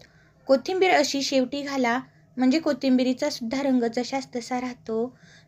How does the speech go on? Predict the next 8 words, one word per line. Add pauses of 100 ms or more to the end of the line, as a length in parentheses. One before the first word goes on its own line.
(120)
तर
इथे
आपले
एकदम
मस्त (200)
चटपटीत (100)
असे
सांबरसुद्धा